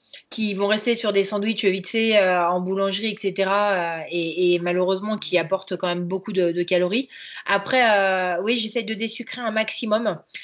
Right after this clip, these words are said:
parce que je trouve que, euh, sur certains produits, ça permet quand même, euh, d'avoir, euh, le vrai goût, en fait.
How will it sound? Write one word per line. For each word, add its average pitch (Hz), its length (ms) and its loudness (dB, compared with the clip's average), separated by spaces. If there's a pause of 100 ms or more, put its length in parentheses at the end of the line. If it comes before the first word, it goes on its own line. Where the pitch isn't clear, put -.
(280)
parce 214 200 4
que 233 120 -4
je 226 100 -4
trouve 262 400 -8
que, 240 100 -4
euh, 190 840 2
sur 233 220 -6
certains 262 360 -4
produits, 226 400 -4
ça 220 160 0
permet 202 320 0
quand 233 140 0
même, 240 440 -2
euh, 180 500 2
d'avoir, 190 560 2
euh, 180 200 2 (160)
le 214 140 0
vrai 214 300 2
goût, 220 200 -2 (120)
en 180 120 -4
fait. 175 260 -4